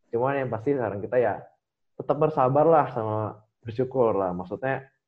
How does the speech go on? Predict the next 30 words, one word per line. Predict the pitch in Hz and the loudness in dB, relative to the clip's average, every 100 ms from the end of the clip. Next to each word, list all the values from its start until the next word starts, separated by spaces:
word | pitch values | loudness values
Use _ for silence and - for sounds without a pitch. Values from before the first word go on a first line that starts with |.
| _ | _
kita | 135 147 147 | -4 0 0
bisnis | 123 139 139 - | 0 -2 -4 -2
tuh, | 147 - - _ | -2 -2 -14 _
misalnya | 113 107 113 123 143 | -10 -4 0 2 4
kayak | 123 104 | 2 2
gua | 123 | 0
nih, | 127 127 127 | 0 -6 -2
gua | 131 | 0
udah | |
bisnis | 127 117 143 127 | 0 -2 -4 -2
dua | 110 104 | 0 0
tahun, | 107 110 110 | 0 -2 -2
tiga | 98 98 85 | -6 -6 -6
tahun. | 82 92 92 - _ _ _ | -8 -8 -10 -16 _ _ _
Cobaan, | 127 127 123 127 127 | 2 6 6 6 4
gua | 131 131 | 2 2
bilang | 139 170 | 4 2
ini | |
cobaan | 165 104 110 127 | 2 4 4 4
lah, | 101 92 | -2 -2
cobaan | 113 104 110 | -2 -2 -2
pandemi | 110 113 113 113 110 | -4 0 2 2 -2
ini | 120 131 | -2 -4
beberapa | 120 110 107 104 | -2 -2 0 0
bulan | 92 110 135 104 | 0 0 0 -2
ya, | 92 92 _ _ _ _ - | -6 -10 _ _ _ _ 0
harus | 120 123 | 2 2
kita | 127 123 120 | 0 2 4
lewati | 117 113 117 135 | 6 4 2 2
lah. | 120 107 - | 2 2 -8